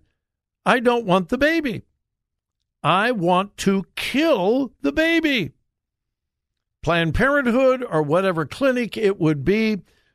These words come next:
would say, "Well, you're making a very wise choice. You're only sixteen years old. You can't handle a newborn. This will destroy your future. It will destroy your education. It will destroy you economically.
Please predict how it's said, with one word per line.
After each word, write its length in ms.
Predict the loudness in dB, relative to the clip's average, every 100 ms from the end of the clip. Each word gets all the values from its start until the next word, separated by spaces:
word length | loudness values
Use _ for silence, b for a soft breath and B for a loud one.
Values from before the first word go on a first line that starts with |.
| _
would 200 | -2 -2
say, 240 | 0 0 2
"Well, 180 | 0
you're 240 | 2 2 2
making 460 | 2 0 0 0
a 60 | 0
very 320 | 2 2 0
wise 560 | -2 -2 0 -2 -4 -8
choice. 560 | -10 -6 -4 -6 -6
You're 120 | -4 0
only 280 | 2 0
sixteen 580 | 0 -4 -6 -2 0 2
years 300 | 2 0 2
old. 280 | 2 2 0
You 160 | -2 -4
can't 340 | -6 -6 -6
handle 460 | -2 0 0 0 0
a 60 |
newborn. 680 | 2 0 0 0 0 0 -4 b b b b b -2
This 260 | 0 0
will 160 | 0 0
destroy 720 | 0 -2 -2 -4 -4 -2 0
your 260 | 0 -2 -4
future. 560 | -2 0 0 -2 -2
It 140 | -2 -2
will 80 | -4
destroy 500 | -4 -6 -2 0 0
your 220 | 0 0
education. 800 | 0 -2 -2 0 0 -2 -2 -2
It 100 | -2
will 140 | -4
destroy 500 | -4 -6 -4 -2 -2
you 240 | 0 0
economically. 1160 | 0 -2 -2 -2 0 0 -2 -2 2 2 2 -4